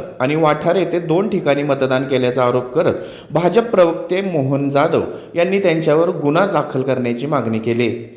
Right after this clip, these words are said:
एकीकडे काँग्रेसचे राहुल गांधी यांनी बोगस मतदानाचा विषय लावून धरलेला असताना राज्यातील काँग्रेसचे बडे नेते असलेल्या माजी मुख्यमंत्री पृथ्वीराज चव्हाण यांच्या स्वीय सहाय्यकाकडून हा प्रकार घडल्याचा आरोप झाल्याने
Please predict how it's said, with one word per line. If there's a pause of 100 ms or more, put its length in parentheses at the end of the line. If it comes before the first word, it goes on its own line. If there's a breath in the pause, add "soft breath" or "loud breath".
(220 loud breath)
एकीकडे
काँग्रेसचे
राहुल
गांधी (280 loud breath)
यांनी
बोगस
मतदानाचा
विषय
लावून
धरलेला
असताना (380 loud breath)
राज्यातील
काँग्रेसचे
बडे
नेते
असलेल्या (320 loud breath)
माजी
मुख्यमंत्री
पृथ्वीराज
चव्हाण (460 loud breath)
यांच्या
स्वीय
सहाय्यकाकडून
हा
प्रकार
घडल्याचा
आरोप
झाल्याने